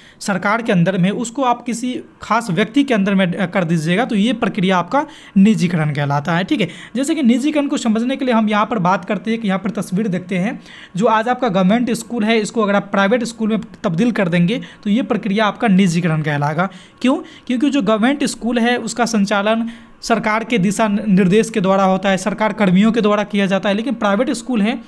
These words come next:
इसका एक अलग हेड रहेगा। ठीक है, और वो अपने हिसाब से इसको यहाँ पे क्लियर करेगा। लेकिन अब सवाल ये आती है कि हम सारे गवर्नमेंट स्कूल को प्राइवेट स्कूल में बदल देंगे, या फिर जितने रेलवे स्टेशन है, सबको हम प्राइवेट कर देंगे, फिर इससे सरकार को क्या बेनिफिट होने वाले हैं? वो तो कोई व्यक्ति चलाएगा,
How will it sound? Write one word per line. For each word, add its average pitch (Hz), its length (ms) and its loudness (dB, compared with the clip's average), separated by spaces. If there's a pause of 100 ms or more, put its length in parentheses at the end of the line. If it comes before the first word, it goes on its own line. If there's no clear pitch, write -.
(180)
इसका 262 220 0
एक 277 140 0
अलग 247 260 -2
हेड 170 220 0
रहेगा। 151 300 -2
ठीक 262 160 -2
है, 170 80 0 (260)
और 220 60 4
वो 254 100 4
अपने 269 280 2
हिसाब 220 340 2
से 208 160 -4
इसको 208 320 -4 (200)
यहाँ 220 120 0
पे 247 100 -4
क्लियर 170 280 0
करेगा। 170 280 -2
लेकिन 262 260 -2
अब 277 100 -2
सवाल 254 380 0
ये 226 120 -2
आती 190 320 0
है 233 80 -2
कि 269 180 -4
हम 226 160 -2
सारे 214 320 -2
गवर्नमेंट 202 380 -2
स्कूल 214 300 -4
को 208 180 -2 (320)
प्राइवेट 196 300 0
स्कूल 196 240 -2
में 202 100 0
बदल 185 240 0
देंगे, 180 320 0 (280)
या 226 60 2
फिर 220 120 -2
जितने 208 300 0
रेलवे 190 300 0
स्टेशन 196 360 -2
है, 208 80 -2
सबको 190 300 -2
हम 196 80 2
प्राइवेट 175 340 0
कर 196 160 -2
देंगे, 165 300 -2 (260)
फिर 240 100 -4
इससे 254 220 -4
सरकार 233 400 -2
को 254 100 -4
क्या 247 160 0
बेनिफिट 165 400 -2
होने 151 160 -2
वाले 156 200 -2
हैं? 165 60 0
वो 208 80 0
तो 226 100 -4
कोई 226 160 -2
व्यक्ति 180 300 -2
चलाएगा, 226 460 0